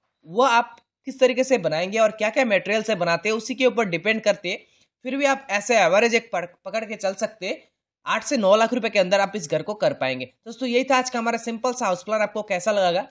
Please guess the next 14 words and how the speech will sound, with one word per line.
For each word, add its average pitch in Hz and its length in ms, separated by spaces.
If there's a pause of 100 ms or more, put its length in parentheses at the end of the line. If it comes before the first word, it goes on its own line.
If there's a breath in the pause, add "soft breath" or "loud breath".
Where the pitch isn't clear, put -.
(280)
कमेंट 214 200
में 214 140
जरूर 151 220
बताना। 190 320 (140)
वीडियो 165 240
पसंद 226 360
आए 220 100
तो 214 100
चैनल 180 460
को 190 120
जरूर 175 160
सब्सक्राइब 165 420
करिएगा 214 300
दोस्तों। 190 240